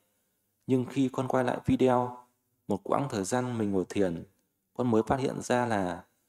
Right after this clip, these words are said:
cơ thể nó rung lắc cứ như là người ngủ gật, hoặc giống như người đang hầu đồng. Con xem lại mà con cũng giật mình vì con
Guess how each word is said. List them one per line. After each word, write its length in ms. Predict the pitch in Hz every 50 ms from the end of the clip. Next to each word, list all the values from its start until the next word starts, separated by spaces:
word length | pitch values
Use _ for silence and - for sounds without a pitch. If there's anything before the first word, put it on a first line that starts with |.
| _ _ _ _ _ _ _
cơ 160 | - 135 127
thể 300 | - - 104 85 82 - - _ _ _ _ _ -
nó 400 | - 107 110 117 127 131 131 123 -
rung 220 | 135 131 131 131
lắc 140 | 135 147 151 151 - - _ _ -
cứ 80 | -
như 260 | 143 139 135 135 127 -
là 160 | 104 95 92
người 260 | 90 92 95 95 87
ngủ 220 | 82 85 87 87 -
gật, 180 | 90 92 - _ _ _ _ _ - _ _ _ _ _ _ -
hoặc 160 | - 95 90 - -
giống 240 | - 98 101 117 123
như 300 | 123 127 123 123 120 117 120 - - - - _ _
người 180 | - 98 95 90
đang 180 | 98 113 117 110
hầu 180 | 104 98 95
đồng. 380 | 95 92 90 85 80 80 - - _ _ _ _ _ _ _ _ _ _ _ _ _ _ _
Con 140 | - 123 123
xem 260 | - - 131 131 127
lại 160 | 123 117 - - - - - -
mà 180 | 95 98 90 87
con 200 | - 113 117 -
cũng 180 | - 135 135
giật 160 | 127 113 -
mình 320 | - 98 98 92 85 82 90 - _ _ _ _ _ _ _ -
vì 140 | 98 90 87 -
con 280 | 117 117 117 117 117